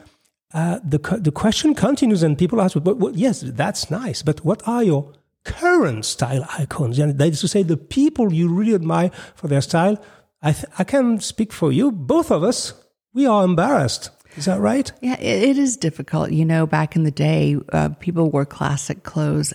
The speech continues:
Speaker 2: every day.
Speaker 1: Yes.
Speaker 2: And now it's more the exception in many cases than the rule.
Speaker 1: Mm.
Speaker 2: And this is why it's not so easy. Like, we can see Daniel Day-Lewis dressed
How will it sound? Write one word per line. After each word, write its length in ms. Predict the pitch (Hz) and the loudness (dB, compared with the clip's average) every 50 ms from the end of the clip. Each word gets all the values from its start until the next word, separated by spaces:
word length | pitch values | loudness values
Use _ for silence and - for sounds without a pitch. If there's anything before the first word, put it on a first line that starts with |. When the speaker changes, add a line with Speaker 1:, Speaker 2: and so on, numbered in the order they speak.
| _ - | _ -4
Speaker 2:
every 540 | - 170 180 185 202 196 175 160 151 147 143 | -2 -2 0 0 0 0 2 2 0 -2 -2
day. 440 | 143 - - - - - - - - | -4 -6 -8 -6 -8 -8 -10 -10 -10
Speaker 1:
Yes. 440 | - 143 143 117 120 143 - - - - | -8 -4 -2 0 0 0 0 -2 -2 0
Speaker 2:
And 240 | - 170 165 165 160 | 2 2 4 4 4
now 500 | 156 151 151 156 160 160 160 160 156 156 | 4 4 4 4 4 4 4 4 4 2
it's 380 | - - 160 160 156 - - - | 2 2 0 0 0 0 -2 0
more 320 | 165 160 160 160 156 156 | 2 2 4 4 2 2
the 100 | 147 160 | 2 0
exception 880 | 147 - - - - 170 151 - - - - - 170 160 160 160 - - _ | -2 -4 -4 -6 -4 -4 -4 -6 -6 -8 -4 -2 0 0 2 0 -2 -4 _
in 220 | - 185 180 175 175 | 0 2 2 4 4
many 240 | 175 175 175 175 170 | 4 4 4 2 0
cases 680 | - - 147 135 139 139 - - 147 151 147 143 - - - | 0 -2 0 0 0 -2 -2 -2 -2 -2 -2 -4 -8 -8 -4
than 220 | - 156 151 151 | 0 0 2 2
the 100 | 147 147 | 2 0
rule. 480 | 139 139 - - 143 147 - - 147 - - - - - - - | -2 -4 -4 -4 -4 -4 -6 -8 -10 -12 -14 -20 -20 -20 -10 -4
Speaker 1:
Mm. 80 | - | 0
Speaker 2:
And 260 | - 147 175 175 175 180 | 2 2 4 4 4 2
this 160 | 190 180 - | 2 0 -2
is 140 | 190 - - | -4 -4 -2
why 140 | 170 165 | -2 -2
it's 180 | 170 170 - - | -2 -2 -2 0
not 320 | 180 185 202 226 226 - | 0 0 0 0 -2 -4
so 260 | - - - 156 147 - | -4 -2 -2 -2 -2 -2
easy. 440 | - 123 80 - 143 - 117 143 | -4 -4 -4 -4 -4 -2 -2 0
Like, 200 | 151 151 151 - | 0 0 -2 0
we 120 | - 170 156 | 0 0 2
can 160 | - 170 151 | 2 2 2
see 240 | - - - 147 143 | 2 2 0 0 0
Daniel 400 | - 139 131 139 139 131 131 131 | 0 0 0 0 0 0 -2 -2
Day-Lewis 760 | - 139 131 139 147 - - 190 170 151 - 151 160 - - | -2 -2 -2 -2 -4 -4 -6 -4 -4 -2 -2 0 -2 -2 -2
dressed 520 | - - - - 185 - - - - - | -4 -4 -4 -2 -2 -2 -2 -2 -2 -4